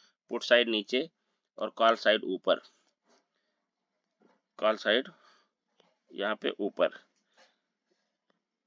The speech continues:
यहाँ पे हम एंट्री लेंगे। ये हमारा एंट्री पॉइंट होगा और ये हमारा एसएल होगा, ठीक है। अब हमारा टारगेट क्या होगा? गैप अप में सात सौ के ऊपर जाएगा तो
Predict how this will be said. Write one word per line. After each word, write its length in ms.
यहाँ 240
पे 160
हम 280
एंट्री 280
लेंगे। 260
ये 160
हमारा 260
एंट्री 260
पॉइंट 320
होगा 240
और 260
ये 160
हमारा 320
एसएल 360
होगा, 300
ठीक 160
है। 140
अब 100
हमारा 300
टारगेट 440
क्या 160
होगा? 260
गैप 300
अप 200
में 280
सात 280
सौ 180
के 120
ऊपर 300
जाएगा 320
तो 220